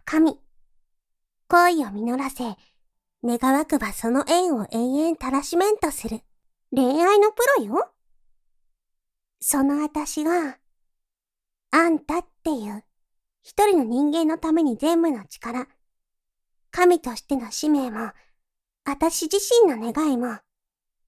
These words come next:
すべて使ってあげるって言ってんのよ。ああ、もう、わからない？バカね。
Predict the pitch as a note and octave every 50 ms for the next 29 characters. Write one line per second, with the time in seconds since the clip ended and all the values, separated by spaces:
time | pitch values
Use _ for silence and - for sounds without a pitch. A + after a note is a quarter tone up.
0 | _ _ - - E4 D#4+ E4+ D#4+ D4+ - G3+ - - - - - - C#4 - _
1 | - D#4+ C#4 - C4+ - - C4+ D4 F#4+ D5 D5+ _ _ _ _ _ _ _ _
2 | _ - A#4 E4+ A#3 - _ - D4 C#4+ C4+ A#3+ A3 G#3+ B3+ F4+ B4+ - _ _
3 | _ _ _ _ _ _ _ _ _ _ _ _ _ _ _ _ _ _ _ _
4 | _ _ _ _ _ _ _ _ _ _ _ _ _ _ _ _ _ _ _ _
5 | _ _ _ _ _ - D4+ C#4+ C#4 C#4+ C#4+ C#4+ D#4 D#4 D#4 D4+ C#4+ C4 B3+ C#4
6 | C#4+ C#4+ C#4 - - - - - - - _ _ - G#3+ - - - - B4+ G#5
7 | G5+ B4+ D4+ G3 G3 C4 F4+ A#4 F5+ - _ _ _ _ _ _ _ _ _ _
8 | _ _ _ _ _ - D4 C4 A3 - - A#3+ A3+ G3 G#3 B3+ F4 G4 G4 -
9 | - - _